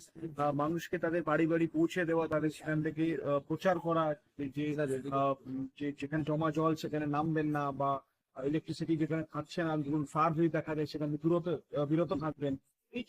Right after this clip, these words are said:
সচেতনতাগুলোর জন্য আমরা এসেছি এবং এটা আমার এটা দ্বিতীয় মিটিং এই সপ্তাহে, যে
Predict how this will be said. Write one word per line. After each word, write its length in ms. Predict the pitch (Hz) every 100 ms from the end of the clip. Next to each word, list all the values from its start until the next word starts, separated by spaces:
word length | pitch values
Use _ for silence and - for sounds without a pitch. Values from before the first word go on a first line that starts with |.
| -
সচেতনতাগুলোর 680 | 185 180 202 196 196 190 190
জন্য 200 | 180 180
আমরা 160 | 170 170
এসেছি 280 | 147 - 180
এবং 220 | 185 180 - _ -
এটা 200 | 156 180
আমার 220 | 185 190
এটা 200 | 185 185 180 165
দ্বিতীয় 380 | 151 170 165 208
মিটিং 320 | 190 208 214
এই 120 | 175
সপ্তাহে, 480 | 165 170 - 175 -
যে 340 | 160 165 160